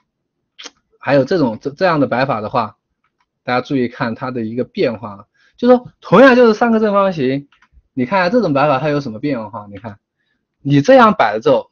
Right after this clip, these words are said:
这个正方形的轮廓是什么样子的？是不是这样的？还是一个正方形？这边的轮廓它变成什么了？它是不是这样的？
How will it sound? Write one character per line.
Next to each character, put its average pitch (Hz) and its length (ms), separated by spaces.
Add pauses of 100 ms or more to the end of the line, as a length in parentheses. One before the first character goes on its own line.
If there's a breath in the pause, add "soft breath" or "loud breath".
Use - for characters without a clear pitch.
这 302 120
个 233 120
正 208 100
方 190 160
形 170 100
的 151 60
轮 123 160
廓 139 160
是 135 100
什 110 140
么 101 60
样 104 180
子 98 100
的？ - 120 (1000)
是 - 180
不 147 120
是 139 140
这 196 140
样 139 200
的？ 101 120
还 113 200
是 156 100
一 143 40
个 123 80
正 131 140
方 113 160
形？ 98 300 (1600)
这 302 140
边 254 140
的 185 100
轮 117 160
廓 123 140
它 123 100
变 117 160
成 113 80
什 107 120
么 95 120
了？ 98 100 (800)
它 151 140
是 143 80
不 143 60
是 139 60
这 165 80
样 139 180
的？ 101 100